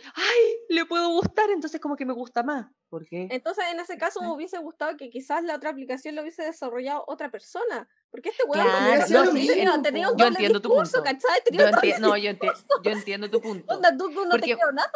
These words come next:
Speaker 2: <laughs>
Speaker 1: Sí, <laughs> lo que pasa es que cuando él se cayó del segundo piso, se tiene que haber pegado en la cabeza.
Speaker 3: <laughs>
Speaker 1: <laughs> Entonces tiene como que se le cruzan las ideas.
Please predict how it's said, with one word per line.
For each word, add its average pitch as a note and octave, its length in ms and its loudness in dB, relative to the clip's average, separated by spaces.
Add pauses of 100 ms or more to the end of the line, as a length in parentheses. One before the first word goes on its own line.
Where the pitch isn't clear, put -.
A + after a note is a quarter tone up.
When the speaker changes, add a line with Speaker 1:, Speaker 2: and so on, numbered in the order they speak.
(120)
Speaker 2:
<laughs> B4 360 -2 (420)
Speaker 1:
Sí, D#4 80 2
<laughs> A3 640 -4
lo G#3 100 0
que G#3+ 100 -2
pasa A#3+ 280 2
es B3 60 -4
que A3+ 100 -4
cuando G#3+ 200 0
él A3 60 -4
se A#3 120 -4
cayó A3+ 260 2
del A#3+ 120 0
segundo A3+ 380 -4
piso, A#3 340 -6
se A3 100 -6
tiene G#3+ 160 -8
que A3 80 -6
haber G#3+ 80 -8
pegado G#3+ 140 -8
en G#3+ 40 -4
la A3 60 -8
cabeza. A3 260 -12 (200)
Speaker 3:
<laughs> - 0 -
Speaker 1:
<laughs> F4 760 6
Entonces C4 340 2
tiene B3+ 240 2
como A#3+ 220 0
que A3+ 100 0
se A3+ 120 -6
le A3 100 -4
cruzan A#3 340 -4
las A3+ 120 0
ideas. F#3+ 320 -2